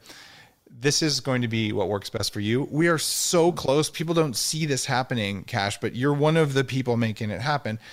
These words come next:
We're maybe five years out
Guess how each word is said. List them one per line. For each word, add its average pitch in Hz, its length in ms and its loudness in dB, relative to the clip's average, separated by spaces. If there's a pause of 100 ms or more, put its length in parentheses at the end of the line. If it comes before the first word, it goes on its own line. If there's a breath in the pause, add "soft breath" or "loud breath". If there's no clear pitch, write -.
(240 loud breath)
We're 220 100 4
maybe 214 520 2 (720)
five 135 240 0
years 143 200 0
out 120 280 0